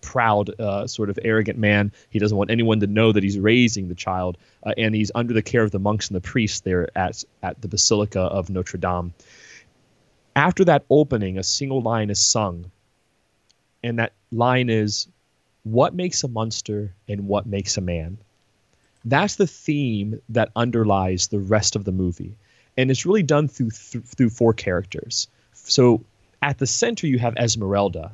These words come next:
Esmeralda is one of the gypsy women. She was a child when Quasimodo's a child, and now she's an adult,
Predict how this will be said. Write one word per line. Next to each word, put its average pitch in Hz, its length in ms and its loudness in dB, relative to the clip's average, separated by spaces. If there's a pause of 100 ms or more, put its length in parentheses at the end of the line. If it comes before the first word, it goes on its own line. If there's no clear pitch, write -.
(100)
Esmeralda 135 560 2
is 113 220 2
one 113 160 2
of 127 60 2
the 123 80 2
gypsy 123 420 -2
women. 104 360 -4 (340)
She - 140 -2
was 107 140 0
a 95 40 -2
child 107 500 2
when 101 300 -2 (160)
Quasimodo's 101 600 0
a 101 40 0
child, 101 380 -2
and 95 80 -6
now 95 160 -4
she's 98 320 -4
an 110 100 -4
adult, 101 400 4